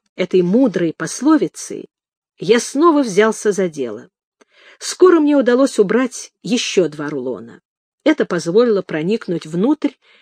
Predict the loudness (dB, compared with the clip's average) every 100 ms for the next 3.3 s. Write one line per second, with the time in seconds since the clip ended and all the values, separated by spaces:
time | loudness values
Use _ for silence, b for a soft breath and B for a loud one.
0 | _ 0 2 2 0 0 0 2 -2 -2
1 | 2 4 4 0 0 0 -2 -6 -2 -2
2 | -2 -4 -6 -4 -6 -6 -6 -6 -6 -12
3 | -12 -16 -18